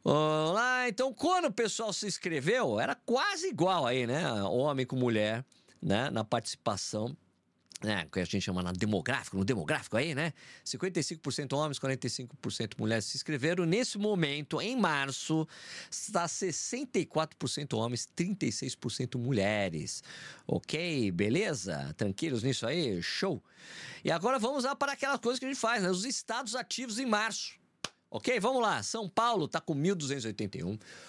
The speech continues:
Paraná. Então, a gente tem uma, uma série de correções em relação a fevereiro, que tava uma série de dados faltando. Eles estão todos ordenados. Algumas coisas voltaram pro normal aqui. Inclusive, tá, tem uma coisa que não tá corrigida aqui, que pulou, né? Vamos lá. Mas vamos lá.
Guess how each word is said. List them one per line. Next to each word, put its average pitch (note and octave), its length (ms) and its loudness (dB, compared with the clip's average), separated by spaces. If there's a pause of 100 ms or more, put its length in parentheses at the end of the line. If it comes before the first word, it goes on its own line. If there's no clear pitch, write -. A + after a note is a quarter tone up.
(440)
Paraná. G3 600 2
Então, G#3+ 220 0
a F#3+ 80 2
gente A3 160 -4
tem B3 100 -4
uma, C#4 180 2
uma E3 240 -4
série A#3+ 200 -4
de - 60 -10
correções F3+ 480 0
em - 20 -2
relação F3 300 0
a F3+ 40 -4
fevereiro, E3 380 2
que E3 100 -8
tava E3 140 0
uma F3 140 2
série F#3 200 -4
de D#3+ 100 -6
dados D#3+ 220 0
faltando. E3+ 340 2
Eles E3 100 2
estão F3+ 180 0
todos G#3+ 340 2
ordenados. F3 640 2 (540)
Algumas F#3+ 340 4
coisas A3 240 -4
voltaram A3 640 0
pro A#3+ 140 0
normal E3 460 4
aqui. G#2+ 160 0
Inclusive, B2+ 360 0
tá, F3+ 240 0
tem D3+ 160 0
uma G3+ 140 2
coisa E3+ 300 2
que F3+ 120 -6
não E3+ 120 2
tá F3+ 120 0
corrigida D3+ 560 4
aqui, A#2+ 280 2
que C#3 100 0
pulou, B2 560 4
né? G#2 180 0
Vamos C3+ 240 2
lá. C3+ 160 2 (380)
Mas C#3+ 140 4
vamos F#3 140 2
lá. A#2 220 0